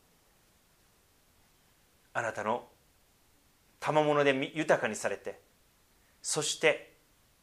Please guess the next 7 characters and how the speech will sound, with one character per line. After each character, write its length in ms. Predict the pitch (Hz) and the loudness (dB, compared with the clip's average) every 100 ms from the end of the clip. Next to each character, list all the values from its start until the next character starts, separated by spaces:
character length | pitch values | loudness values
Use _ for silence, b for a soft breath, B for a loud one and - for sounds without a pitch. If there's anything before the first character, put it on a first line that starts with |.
| _ _ _ _ _ _ _ _ _ _ _ _ _ _ _ _ _ _ | _ _ _ _ _ _ _ _ _ _ _ _ _ _ _ _ _ _
キ 120 | - 127 | -6 -4
リ 100 | 123 | -4
ス 80 | |
ト 60 | 113 | -4
の 140 | 120 - - | -6 -6 -2
体 380 | - 143 135 127 | 4 6 8 6
を 260 | 127 - | 4 -6